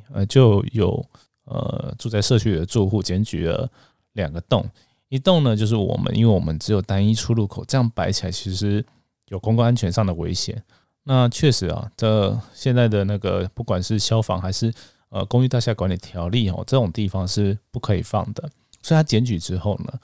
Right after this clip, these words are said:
就会来劝导。那劝导如果你还不改的话，就要罚钱。那以往呢，其实人家在社区堆东西的时候，如果是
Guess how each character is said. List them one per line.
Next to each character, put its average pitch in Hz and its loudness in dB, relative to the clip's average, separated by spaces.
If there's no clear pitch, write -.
就 113 2
会 110 4
来 92 0
劝 92 -4
导。 - -12
那 104 -2
劝 131 2
导 104 0
如 90 -4
果 104 0
你 92 -2
还 90 -6
不 117 -4
改 85 -6
的 - -8
话， 107 0
就 - -4
要 104 4
罚 87 -4
钱。 - -4
那 151 0
以 123 2
往 104 2
呢， 80 -6
其 107 -4
实 110 0
人 101 -2
家 110 2
在 120 2
社 110 0
区 101 -2
堆 95 0
东 95 -4
西 95 -6
的 90 -6
时 - -10
候， 101 -6
如 110 -2
果 98 0
是 113 -2